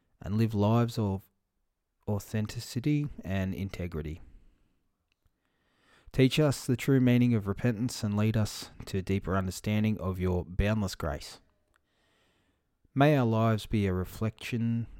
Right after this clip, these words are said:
of your love and your mercy. And may we bring glory to your name in all that we do. In Jesus' name we pray.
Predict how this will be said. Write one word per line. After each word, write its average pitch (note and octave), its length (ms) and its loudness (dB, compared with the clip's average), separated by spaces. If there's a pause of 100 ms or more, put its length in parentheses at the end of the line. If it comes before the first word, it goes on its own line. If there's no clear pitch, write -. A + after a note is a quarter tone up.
of F#2 460 -8
your F#2 180 -4
love G2 580 0
and F2+ 440 -6
your F#2+ 140 -4
mercy. D#2 440 -8 (1400)
And A#2 120 2
may B2+ 160 8
we C#3 140 8
bring B2+ 280 4
glory C3 320 4
to B2+ 140 -4
your A#2 100 2
name G2 560 0
in F#2+ 140 -4
all F#2+ 120 -2
that F#2+ 120 -2
we G2 120 -2
do. D#2 300 -6 (640)
In F2 120 -10
Jesus' G2 420 -4
name F#2+ 220 -4
we F2+ 100 -4
pray. - 320 -10